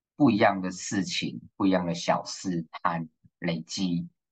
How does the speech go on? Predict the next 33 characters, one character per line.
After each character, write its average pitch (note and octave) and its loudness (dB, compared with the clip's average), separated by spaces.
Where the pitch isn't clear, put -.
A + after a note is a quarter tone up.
那 F2 4
我 D#2+ -4
那 A2 4
个 G2+ -2
很 F2+ -8
多 G#2 0
<laughs> B2 0
可 B2 -2
能 G#2+ -2
讲 F#2 2
不 A#2+ 2
完， F#2+ 4
不 G2+ -10
过 G#2 4
我 F#2+ -10
就 G2+ -8
在 A2 0
这 G#2 0
边 G#2 0
举 E2+ -4
一 F#2 2
个， F2+ 4
举 F#2 -4
一 G2 6
些 G2+ 0
比 F#2 -8
较， F2 4
呃， E2+ -6
简 F2+ -8
单 G2+ 4
的 F#2+ -2
例 G2 -2
子。 - -18